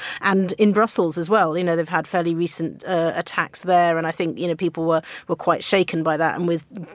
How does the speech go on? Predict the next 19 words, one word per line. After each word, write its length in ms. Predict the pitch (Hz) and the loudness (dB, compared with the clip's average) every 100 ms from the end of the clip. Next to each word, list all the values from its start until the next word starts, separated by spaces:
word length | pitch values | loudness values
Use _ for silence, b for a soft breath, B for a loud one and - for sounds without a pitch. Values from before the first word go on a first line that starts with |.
| 247 151 - | -18 -18 -12
Belgium, 540 | - 175 165 175 165 156 | 0 2 2 2 0 0
you 80 | 175 | 0
know, 100 | 160 | 2
in, 240 | 165 165 | 0 0
in 180 | 175 170 | 0 0
the 100 | 175 | 0
E 200 | 175 170 | 2 4
U 80 | 160 | 4
presidency, 580 | 196 175 160 151 160 | 2 0 0 -2 -2
I 40 | 139 | -2
think 180 | 170 - | -2 -2
that's 240 | 151 - | -2 -4
why 400 | 175 180 175 170 | 0 4 4 2
they're 220 | 165 156 | 0 -2
kind 100 | 165 | -2
of 80 | 156 | -4
raising 380 | 175 170 160 156 | -2 0 0 -2
this 180 | 151 170 | -4 0
now, 380 | 165 160 156 | 0 2 0